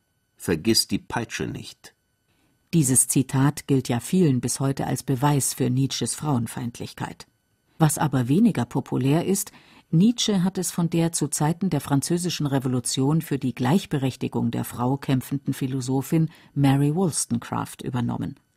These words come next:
Speaker 2: Und sie, wie Nietzsche, benutzt es als Ironie auf die scheinbar unerschütterliche Vorherrschaft der Männer. Es wundert also nicht, dass Frauen, die Nietzsche gut gekannt haben, wie beispielsweise Ida von Miaskowski,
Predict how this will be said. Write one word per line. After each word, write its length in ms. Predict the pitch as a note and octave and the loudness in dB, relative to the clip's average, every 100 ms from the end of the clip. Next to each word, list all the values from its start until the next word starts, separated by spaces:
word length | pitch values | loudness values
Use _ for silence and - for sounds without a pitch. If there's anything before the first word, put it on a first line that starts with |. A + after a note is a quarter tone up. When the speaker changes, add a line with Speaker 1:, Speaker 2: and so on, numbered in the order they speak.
| _ _ _ _ _ | _ _ _ _ _
Speaker 2:
Und 180 | F#3 E3+ | 0 2
sie, 360 | G3 G#3+ C4 A#3+ _ | 4 4 4 2 _
wie 220 | - F3 | 0 4
Nietzsche, 520 | G3+ F3 F#3+ - G#3 G3+ - - | 6 4 2 2 2 0 -8 -2
benutzt 420 | F#3+ F#3+ G3+ - | 4 4 4 0
es 200 | - F#3 | -2 -2
als 220 | - F#3 - | 0 -2 0
Ironie 680 | F3+ F3+ F3+ F3 F3+ F3+ - | 0 2 4 4 6 4 2
auf 180 | C#3+ - | -2 -2
die 160 | C#3 | -6
scheinbar 540 | C3+ D#3 D3 D3 C3+ - | -4 2 2 4 0 2
unerschütterliche 840 | F3+ F3+ C#3+ - - C3 C3 B2+ | 0 0 -2 -4 -4 -2 -2 -6
Vorherrschaft 640 | - C3 B2 B2 A#2+ - | -4 -4 -4 -6 -6 -6
der 80 | B2+ | -6
Männer. 380 | B2+ A#2 G2 - _ _ _ _ _ | -4 -4 -6 -10 _ _ _ _ _
Es 160 | G#3 F#3 | -4 2
wundert 340 | F3+ D#3 - | 2 2 0
also 200 | D3 D#3 | -2 0
nicht, 320 | D3 D3+ - - - | 0 -2 -4 -20 -10
dass 220 | - A#2 | -6 -4
Frauen, 480 | - A#2+ B2 D#3 D3+ | -6 -4 2 4 4
die 120 | C3 | 2
Nietzsche 380 | C3 D3+ E3 - | 0 0 0 -4
gut 360 | - G3+ G#3+ - | 0 0 -2 -4
gekannt 420 | C3+ - E3+ E3+ | -4 0 0 0
haben, 340 | B2+ C#3 D#3+ C#3 - | -2 0 0 -2 -4
wie 100 | B2 | -4
beispielsweise 720 | B2 B2 B2+ - C3 C3 C3+ | -4 -6 -4 -4 -2 0 0
Ida 380 | C3 D#3 D3 C3 | 0 -2 -2 -2
von 240 | C#3 C3 | 0 0
Miaskowski, 800 | B2+ B2+ - E3+ - - D#3+ D3+ | 0 -2 -2 -2 -2 -4 -2 -2